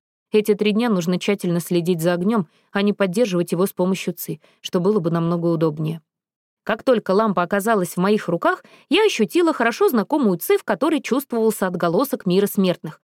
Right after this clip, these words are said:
Не похоже, чтобы эта ци принадлежала бессмертному. Скорее всего, то была ци смертного. У меня нет друзей среди смертных,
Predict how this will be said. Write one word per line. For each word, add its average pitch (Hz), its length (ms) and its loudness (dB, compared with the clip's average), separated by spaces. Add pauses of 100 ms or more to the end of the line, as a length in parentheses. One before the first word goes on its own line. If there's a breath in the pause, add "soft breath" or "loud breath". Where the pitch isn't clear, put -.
(220)
Не 392 100 4
похоже, 403 380 0
чтобы 208 240 2
эта 214 160 2
ци 359 180 -2
принадлежала 214 600 0
бессмертному. 202 680 -2 (200 soft breath)
Скорее 185 340 0
всего, 302 260 -2
то 214 140 -2
была 185 240 2
ци 254 200 -2
смертного. 269 580 0 (400)
У 202 40 0
меня 190 220 2
нет 185 220 0
друзей 302 320 2
среди 269 320 0
смертных, 311 440 0